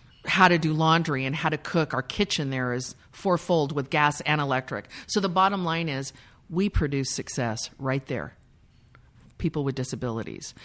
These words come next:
The other programs, we have a wonderful engineering program where we create success that's just been endowed by a wonderful woman named Madeline Hutchison. And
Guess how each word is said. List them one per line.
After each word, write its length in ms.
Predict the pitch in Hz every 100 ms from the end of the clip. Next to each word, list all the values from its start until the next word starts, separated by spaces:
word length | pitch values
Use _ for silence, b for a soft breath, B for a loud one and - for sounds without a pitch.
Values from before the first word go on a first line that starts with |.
| B B
The 100 | 185
other 140 | 180 196
programs, 680 | 214 190 196 196 202 - - _ -
we 80 | -
have 100 | 123
a 60 | 120
wonderful 560 | 127 127 139 135 127
engineering 480 | 123 123 123 127 135
program 420 | 131 120 117 117
where 120 | 123 120
we 120 | 127
create 340 | - 131 113
success 640 | - - - 143 127 135
that's 300 | - 123 - - B -
just 220 | 165 -
been 120 | 156
endowed 500 | 143 135 139 135 135
by 300 | 131 123 127
a 80 | -
wonderful 520 | 139 151 160 170 143
woman 260 | 131 127 127
named 200 | 123 120
Madeline 380 | 123 127 123 120
Hutchison. 600 | 147 156 147 - 120 123 B B B B
And 280 | - 135 131